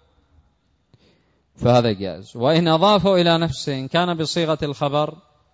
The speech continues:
قال: "وذلك بغيابه"، فهذا لا بأس به، وإن كان بحضوره وترتب عليه مفسدة، يمنع،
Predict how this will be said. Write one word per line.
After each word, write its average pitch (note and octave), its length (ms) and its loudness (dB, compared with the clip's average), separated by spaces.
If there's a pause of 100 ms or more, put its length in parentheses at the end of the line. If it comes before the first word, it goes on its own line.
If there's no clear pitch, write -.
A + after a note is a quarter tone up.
(1200)
قال: C3+ 200 2
"وذلك D3+ 560 4 (1800)
بغيابه"، D3+ 640 4
فهذا C#3 440 0
لا A#2+ 140 -2
بأس G2 320 -12
به، F#2+ 160 -12 (140)
وإن B2+ 260 -10
كان C#3+ 280 -2
بحضوره C3+ 580 -2
وترتب C3+ 480 -6
عليه C3 280 -4
مفسدة، D3 400 -8
يمنع، F#2 360 -10